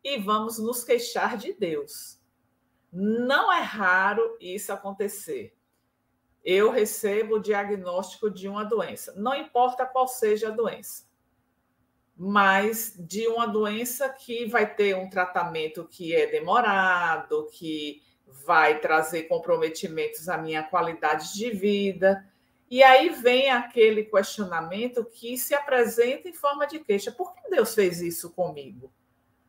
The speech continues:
Nós ouvimos muito pessoas trazerem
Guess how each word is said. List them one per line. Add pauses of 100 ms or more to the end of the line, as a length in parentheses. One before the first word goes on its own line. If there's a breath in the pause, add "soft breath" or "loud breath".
(300)
Nós
ouvimos
muito
pessoas
trazerem